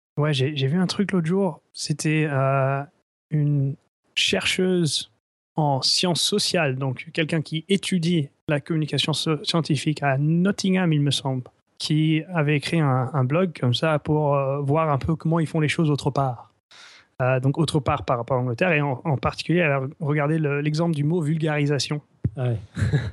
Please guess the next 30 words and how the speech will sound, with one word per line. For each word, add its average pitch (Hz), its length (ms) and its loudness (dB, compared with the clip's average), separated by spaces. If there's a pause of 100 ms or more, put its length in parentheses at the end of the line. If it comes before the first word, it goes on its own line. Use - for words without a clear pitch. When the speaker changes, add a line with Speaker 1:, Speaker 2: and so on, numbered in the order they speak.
(120)
Speaker 1:
Que, 156 680 0
et 147 100 2
puis 139 180 -2
ça 139 140 0
a 135 60 2
causé 143 240 0
un 139 100 2
peu 143 180 -2
de, 131 440 0 (580)
de 139 80 0
discours, 143 480 0
un 135 120 0
peu 143 380 -2
de, 139 480 -2
de 147 100 0
discussions 147 460 2
un 139 60 4
peu 139 140 2
à 143 60 2
droite 139 200 2
à 151 60 2
gauche, 147 240 0
euh, 139 120 2
notamment 147 320 2
sur - 160 -2
Twitter, - 280 -2
entre 143 340 2
les 135 140 0
comptes, 139 320 -2
euh, 135 200 2